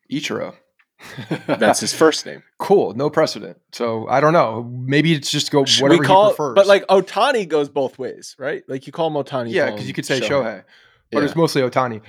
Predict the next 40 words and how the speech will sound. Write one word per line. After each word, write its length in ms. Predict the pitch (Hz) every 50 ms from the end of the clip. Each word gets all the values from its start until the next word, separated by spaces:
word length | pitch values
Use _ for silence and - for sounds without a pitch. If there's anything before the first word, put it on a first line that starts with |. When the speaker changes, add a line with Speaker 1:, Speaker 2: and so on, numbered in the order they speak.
| - _ _ -
Speaker 1:
I, 60 | 165
I 20 | 165
Speaker 2:
And 80 | - -
Speaker 1:
don't 100 | 202 208 180
know, 160 | 165 165 147
man. 20 | 147
Speaker 2:
Matsui 320 | 156 160 185 180 180 175
was 160 | 175 156 143
Speaker 1:
I, 40 | 151
I 40 | 147
Speaker 2:
always 100 | 139 139
Speaker 1:
just, 100 | 131 127
I 40 | 135
Speaker 2:
Matsui 240 | 123 123 - - 139
Speaker 1:
call 120 | 127 190 180
people 180 | 190 - 190
Speaker 2:
or 40 | 180
Speaker 1:
by 100 | 170 165
their 120 | 156 156 151
Speaker 2:
yeah. 60 | 151
Speaker 1:
last 200 | 151 151 147 -
names 220 | 160 151 139 123
normally 360 | 139 139 143 143 135 135 131
anyway. 480 | 131 131 139 143 151 156 160 165 160 156 _ _ _ _ _ -
Speaker 2:
Yeah. 160 | 113 104 101
Speaker 1:
But, 220 | 131 131 127 117
but 120 | 147 139 147
it 80 | 151
does 200 | 185 180 160 -
change. 400 | - - 123 123 139 147 - - -
Like 220 | 135 127 127 -
Glaber, 460 | - 135 131 127 - 143 135 135 135
Speaker 2:
Okay. 40 | 131 127
Speaker 1:
I 60 | 123
don't 160 | 120 127 139
call 180 | 135 113 113 120
Torres. 560 | - - 131 131 120 110 113 135 131 - - -
I 100 | 107 117
call 180 | - 117 113 110
Glaber. 360 | 127 135 123 107 95 101